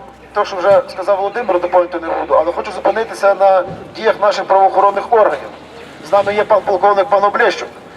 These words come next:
Вже дав нам листочок. Я це розцінюю листочок як тиск на наші з вами конституційні права на мирні зібрання. Тут є якась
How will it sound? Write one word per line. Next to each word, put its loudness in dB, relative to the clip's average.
Вже 2
дав 4
нам 2
листочок. 0
Я 6
це 4
розцінюю -2
листочок 0
як 4
тиск -4
на 2
наші 0
з -8
вами 2
конституційні -8
права 4
на 2
мирні -2
зібрання. 0
Тут 0
є -4
якась -2